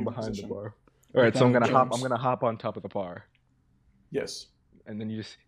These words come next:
Speaker 2: I kinda just tense up, and all my muscles just start bulging. All my veins, all my muscles, they just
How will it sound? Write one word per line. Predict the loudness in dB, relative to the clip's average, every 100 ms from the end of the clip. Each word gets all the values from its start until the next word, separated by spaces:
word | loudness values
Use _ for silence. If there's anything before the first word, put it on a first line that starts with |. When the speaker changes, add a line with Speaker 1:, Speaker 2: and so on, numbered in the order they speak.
| -4
Speaker 2:
I |
kinda | -2 0
just | -2 -4
tense | -6 -4
up, | -6 -4
and | -2
all | -2
my | -2
muscles | -4 -6
just | -12 -4
start | -4 0
bulging. | 4 6 6 2 -6 -4
All | 0
my | 2
veins, | 4 4 2 0
all | 0
my | 0 2
muscles, | 2 0 -4 -6
they |
just | -6 -6